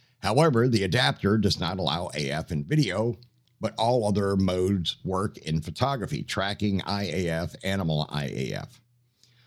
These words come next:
What is striking with this lens is the sputter smooth background blur that I only find an equivalent in the Sony four hundred millimeter f two point eight G M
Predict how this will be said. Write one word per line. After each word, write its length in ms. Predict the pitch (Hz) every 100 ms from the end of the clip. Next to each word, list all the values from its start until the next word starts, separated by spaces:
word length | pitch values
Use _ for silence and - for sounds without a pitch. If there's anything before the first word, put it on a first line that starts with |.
| _ _
What 160 | - 95
is 100 | 82
striking 540 | - 143 208 175 117
with 100 | 92
this 240 | 82 76 -
lens 400 | 71 71 104 -
is 200 | 98 76
the 80 | 87
sputter 920 | - - - _ _ _ 131 143 147
smooth 520 | - - 110 113 104
background 600 | - 78 76 78 78 73
blur 420 | 80 123 123 64 - -
that 140 | 80
I 120 | 87 67
only 340 | 113 139 151
find 560 | - 104 87 90 90 98 -
an 80 | 90
equivalent 680 | - - 180 90 98 117
in 140 | 92 98
the 60 |
Sony 420 | 95 - 85 87 87
four 240 | - 92
hundred 240 | 87 78
millimeter 380 | 78 76 78 76
f 160 | 73 82
two 160 | - 85
point 240 | 87 76
eight 160 | 78 78
G 260 | 98 98
M 200 | 82 82